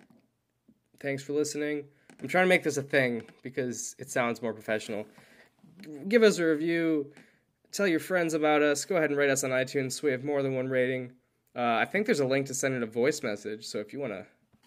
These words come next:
make your voice heard, I know we've got, we're an international podcast now. We've got listeners all over the globe. If you wanna send in a message or let us know how we're doing, do that.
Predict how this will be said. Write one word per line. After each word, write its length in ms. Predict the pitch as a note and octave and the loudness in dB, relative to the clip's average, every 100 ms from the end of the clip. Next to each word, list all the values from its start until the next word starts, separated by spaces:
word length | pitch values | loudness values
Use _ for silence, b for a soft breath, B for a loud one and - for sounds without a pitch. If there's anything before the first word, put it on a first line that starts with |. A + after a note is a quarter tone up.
| - | -4
make 200 | A#2+ A#2+ | -4 -4
your 80 | B2+ | -2
voice 280 | B2 A2 | 2 2
heard, 260 | - B2 A2+ | 0 0 0
I 40 | |
know 80 | A2 | 0
we've 160 | A#2 A#2 | -4 -2
got, 240 | G#2+ - _ | -2 -4 _
we're 100 | C#3 | -10
an 100 | B2 - | -10 -8
international 540 | C3+ A#2+ A2+ A2+ G#2+ | -6 -4 -4 -4 -10
podcast 520 | - A2 G#2+ G2 F#2+ | -6 -6 -4 -8 -8
now. 120 | G#2 G#2 | -10 -8
We've 80 | G#2+ | -8
got 120 | A#2 | -8
listeners 340 | A2 G#2+ G#2+ - | -10 -10 -12 -8
all 220 | A#2+ B2 | -4 -4
over 320 | A2+ G#2+ G#2+ b b b b - | -4 -6 -8 b b b b -18
the 60 | |
globe. 320 | B2 D3 D3 | -4 0 0
If 40 | C3+ | 0
you 40 | |
wanna 140 | C3 A2+ | -6 -4
send 240 | - B2+ | -2 0
in 80 | B2 | 0
a 40 | |
message 420 | A#2+ A#2+ C#3+ C3+ B2 | 0 -2 -2 -6 -6
or 40 | |
let 120 | A#2 | -6
us 120 | A2+ B2+ | -6 -8
know 80 | |
how 100 | A#2 A2+ | -6 -6
we're 60 | |
doing, 380 | A2+ B2+ B2+ B2 | -4 -4 -2 -4
do 120 | A#2+ | -4
that. 460 | A#2+ B2+ C3 - | 2 4 4 0